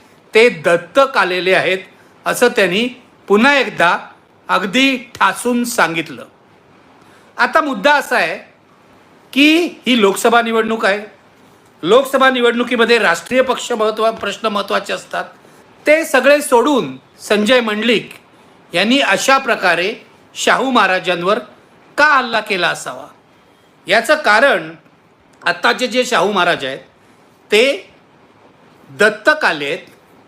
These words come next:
आणि नागपूरहून दत्तक त्यांना घेण्यात आलेलं आहे, नागपूरच्या घराण्यामधून. त्यांचं नाव दिलीप सिंह होतं. हे सगळ्यांना माहिती आहे, यात नवीन काही नाही आहे. अगदी राजर्षी शाहू महाराज सुद्धा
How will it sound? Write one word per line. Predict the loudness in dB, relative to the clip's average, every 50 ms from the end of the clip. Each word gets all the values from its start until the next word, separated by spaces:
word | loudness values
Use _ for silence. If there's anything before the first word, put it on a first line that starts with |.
| _ _ _ -2
आणि | 0 0 2 2 0 0 -2
नागपूरहून | -2 -2 -2 0 0 0 -2 -4 -2 0 2 2 2 2 2
दत्तक | 0 0 0 -2 -4 -2 0
त्यांना | 0 0 0 0
घेण्यात | 0 0 0 -2 -2 -2 -2
आलेलं | -4 -4 -4 -4 -4
आहे, | -4
नागपूरच्या | -4 -6 -6 -8 -12 -12 -8 -6 -4 -4 -4 -6 -10 -16 -20 -20 _ _ _ -6
घराण्यामधून. | -4 -2 0 0 -2 -2 -4 -6 -6 -8 -8 -10 -12 -18 _ _ _ _ _ _ -2
त्यांचं | -2 0 0 0 2 2 2 4
नाव | 4 4 4 2 0 -4 -6
दिलीप | -4 -2 -2 -2 -4
सिंह | -4 -2 0 0 2 4
होतं. | 2 2 2 0 -4 -6 -8 -8 -8 -10 -16 -20 -20 -6 -2
हे | -2 0
सगळ्यांना | 2 0 0 0 0 0 0 0 0
माहिती | 0 -2 -2 -2 0 0
आहे, | 0
यात | 0 0 -2 -4
नवीन | -6 -6 -4 -4 -4 -4 -2
काही | -2 -2 -2 -2
नाही | -2 -4 -4 -4 -6 -6
आहे. | -8 -10 -18 _ _ _ _ _ _ _ -20 -20 -20 -20 _ -4
अगदी | -2 -2 0 2 2 2
राजर्षी | 4 4 2 2 0 -2 -2 -4 -4 -6 -6 -4
शाहू | -2 0 2 2 2 2
महाराज | 2 2 2 2 2 0 -2
सुद्धा | -4 -6 -10 -10 -10 -8 -4 -2 0 0 0 -2